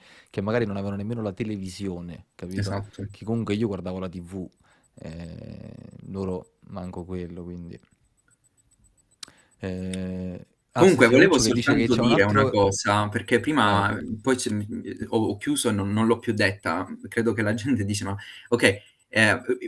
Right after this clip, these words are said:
Speaker 2: la curiosità su come si riproducono gli imenotteri. Quando
Speaker 1: Ah,
Speaker 2: voi avete
Speaker 1: Madonna,
Speaker 2: una
Speaker 1: è
Speaker 2: re-,
Speaker 1: vero.
Speaker 2: quando, quando voi av-, avete una regina che produce l'ovulo, ok, l'ovulo,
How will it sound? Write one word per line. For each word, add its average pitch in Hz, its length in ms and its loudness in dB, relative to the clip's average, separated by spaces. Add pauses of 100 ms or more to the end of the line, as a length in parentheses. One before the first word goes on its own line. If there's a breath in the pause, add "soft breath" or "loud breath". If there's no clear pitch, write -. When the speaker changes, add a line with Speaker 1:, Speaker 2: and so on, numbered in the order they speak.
(180)
Speaker 2:
la 123 160 6
curiosità 143 460 6
su 127 280 2
come 120 220 4
si 120 120 2
riproducono 117 480 2
gli 104 100 2
imenotteri. 101 720 0 (440)
Quando 151 460 4
Speaker 1:
Ah, - 20 -4
Speaker 2:
voi 139 140 4
avete 120 280 2
Speaker 1:
Madonna, - 0 -
Speaker 2:
una 113 140 4
Speaker 1:
è - 20 6
Speaker 2:
re-, 101 140 -4
Speaker 1:
vero. 101 760 -8
Speaker 2:
quando, 151 460 2
quando 156 300 0
voi 135 120 4
av-, 113 160 0
avete 123 280 0
una 110 120 2
regina 101 680 0
che - 100 -6
produce 127 400 0
l'ovulo, 90 560 0 (460)
ok, 101 320 0
l'ovulo, 92 500 -4